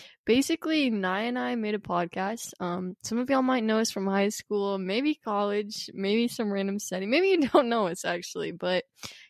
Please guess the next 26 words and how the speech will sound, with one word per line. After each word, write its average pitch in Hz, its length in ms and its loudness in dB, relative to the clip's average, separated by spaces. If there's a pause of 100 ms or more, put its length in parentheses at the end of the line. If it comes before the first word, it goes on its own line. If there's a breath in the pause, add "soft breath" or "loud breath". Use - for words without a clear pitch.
you're 226 120 -6
probably 254 180 2
thinking, 277 240 0
like, 254 180 0
"What 190 380 -2
in 208 420 -2
tarnation 202 500 0
is 214 100 0
going 190 260 -2
on?" 175 280 -2
Which 180 180 -6
is 185 180 -2
so 196 340 2
fair. 175 540 -4 (140)
Um, 180 400 -4 (420 loud breath)
but 214 80 0
basically, 269 300 2
we 247 160 0
just 302 240 0
felt 254 260 0
compelled 226 400 -4
to - 80 -14
create 208 240 -6
a 196 60 -4
podcast, 202 720 -6 (120)
and 208 520 -2